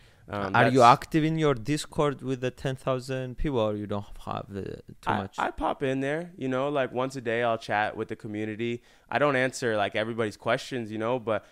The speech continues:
Speaker 1: I try my best. And I also have coaches inside of there. So there's a bunch of coaches in there that answer questions whenever you have them. That's only for the private part of the Discord,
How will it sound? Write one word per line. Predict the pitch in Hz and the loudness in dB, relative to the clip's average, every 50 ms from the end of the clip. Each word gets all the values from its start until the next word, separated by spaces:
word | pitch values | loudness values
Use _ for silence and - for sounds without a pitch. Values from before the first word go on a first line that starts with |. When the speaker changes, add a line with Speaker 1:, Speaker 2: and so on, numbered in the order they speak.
| _ _ | _ _
Speaker 1:
I | - 110 | -4 -4
try | - - 135 127 | -2 0 0 0
my | 117 107 | 0 0
best. | 95 110 113 120 117 - | 0 2 0 0 0 -2
And | 113 113 | -2 0
I | 110 | 2
also | 120 131 139 - 160 | 2 2 2 2 2
have | 143 120 107 - | 0 0 0 -2
coaches | - 143 135 143 143 - 123 104 98 | -2 -2 -2 -2 -2 -4 -6 -8 -8
inside | 98 95 - - 95 92 90 | -10 -10 -8 -6 -4 -4 -4
of | 90 90 | -6 -4
there. | 95 98 101 101 - - - - - | -4 -4 -4 -4 -6 -10 -18 -20 -12
So | - - 113 | -6 -4 -4
there's | 110 110 110 104 | -2 -2 -2 -4
a | 110 | -2
bunch | 92 113 113 113 - | -2 -2 -2 -2 -4
of | 117 - | -8 -4
coaches | - 107 107 - - 104 | -4 -4 -4 -4 -6 -8
in | 101 107 104 104 | -8 -6 -6 -2
there | 104 104 104 104 101 - _ _ | -2 -2 0 -2 -4 -6 _ _
that | - 104 104 | -6 -4 -2
answer | 107 107 101 - 110 | -2 -4 -4 -6 -10
questions | - - 113 104 107 - - - 104 104 104 98 - - _ _ _ | -6 -2 -2 -2 -2 -4 -8 -8 -8 -6 -6 -8 -10 -16 _ _ _
whenever | - 104 104 101 95 | -6 -4 -4 -4 -4
you | 101 101 | -4 -4
have | 98 95 95 95 90 | -2 -2 -2 -2 -4
them. | 95 101 95 92 92 - _ _ _ _ | -6 -6 -6 -8 -10 -14 _ _ _ _
That's | 107 120 120 - | -2 -2 0 0
only | 143 143 135 | -2 -2 -2
for | - 131 | -4 -6
the | 113 101 | -6 -4
private | - 113 104 104 110 110 120 - | -2 0 0 2 2 0 -4 -4
part | - 131 117 120 | -2 -2 0 0
of | 120 | -2
the | 113 120 | -4 -6
Discord, | 113 123 127 - - - 143 147 151 | -6 -6 -8 -8 -6 -4 -2 -2 -2